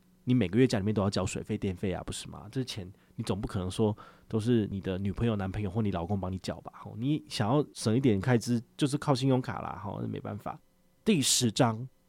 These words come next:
也是我们很常在跟大家分享的，就是美国运通的千账白金卡跟信用白金卡。那这就是所谓的双双卡，吼，你要干嘛？你要去外面吃饭，你要去开房间，你要去外面住宿，你要去玩，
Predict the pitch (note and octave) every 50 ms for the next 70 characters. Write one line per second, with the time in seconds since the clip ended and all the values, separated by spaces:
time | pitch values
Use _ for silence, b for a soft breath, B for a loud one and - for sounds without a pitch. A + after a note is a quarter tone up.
0 | _ _ _ - B2 - - F#3 C3+ G#2+ G2+ F2+ - A2+ G2 - E2+ G#2 A2 C3
1 | B2 A2 G#2+ G#2+ A#2 A#2 A2 G#2+ - G#2 G2 - - F#2+ F2+ G#2 C3 A#2 - C#3+
2 | B2 G#2+ G#2 A#2 C3+ D#3+ F3 E3 E3+ E3+ F3 F3 E3 A#2+ b b b b b b
3 | b b b _ - - F#3 E3+ E3+ F3+ G3 D#3 B2+ A#2+ A2 G#2 - C3 C3+ C#3
4 | - G2+ F#2 F2+ G2 A2 A2+ - - A#2+ A2+ A2 G2 D2+ E2 F2 - - - -
5 | - - - _ _ - B2 A#2 A2+ - D3+ C3 C#3+ C#3 C3+ C#3 B2+ - A2+ F#2+
6 | G2+ A2+ A2+ G#2 G#2 G2+ F#2+ F2+ b b b b b b b b b _ _ _
7 | _ _ - - - A#2 A2 A#2 A#2+ B2+ B2+ - G#2 D#2+ - - - - - G#2
8 | G2 G2 G#2 A2+ C3 D3+ D3 F3+ C#3+ A#2 G#2 F#2 G2 G#2+ A#2 B2+ C#3 B2+ - -
9 | D3 C#3+ C3 C#3 D3 C#3+ C#3+ B2+ - - - C#3 C#3 C3 - E3 C#3 A2 F#2+ F#2
10 | - - _ - A#2 B2+ C3+ D3 C#3+ - C#3 C#3 A#2+ B2+ B2 B2 A#2+ C3+ C#3 C3
11 | B2+ A#2+ A#2 B2+ C#3+ C#3 - - - D3 C3+ A#2+ B B B B B _ - D#3+
12 | D#3 D#3 D3+ C#3 - E3+ D3 C3 - E3+ D#3 A#2+ A#2 A2+ B2 B2 - C#3+ A2+ G2+
13 | F2 F2